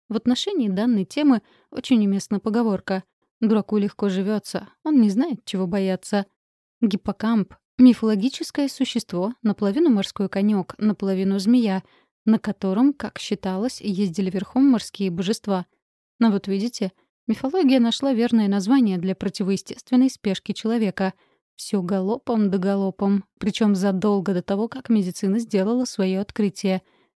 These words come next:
Это значит, что природа придаёт материальному форму, по возможности близкую его духовному содержанию.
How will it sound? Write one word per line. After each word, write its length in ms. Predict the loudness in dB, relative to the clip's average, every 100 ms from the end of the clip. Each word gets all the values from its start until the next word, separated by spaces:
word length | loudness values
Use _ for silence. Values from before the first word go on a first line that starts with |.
| _
Это 200 | -8 -2
значит, 360 | 0 0 -2 -10
что 300 | -4 -4 -2
природа 520 | 0 0 2 0 0
придаёт 440 | -2 -2 -2 0
материальному 640 | -2 0 0 0 2 0
форму, 520 | -2 -2 0 4 2 0 _ _ -6
по 100 | -2
возможности 640 | 0 0 0 -2 -2 0
близкую 720 | 0 0 0 -2 -2 0 2
его 220 | 0 -2
духовному 520 | -2 -2 0 2 0
содержанию. 760 | 0 0 0 2 0 0 -2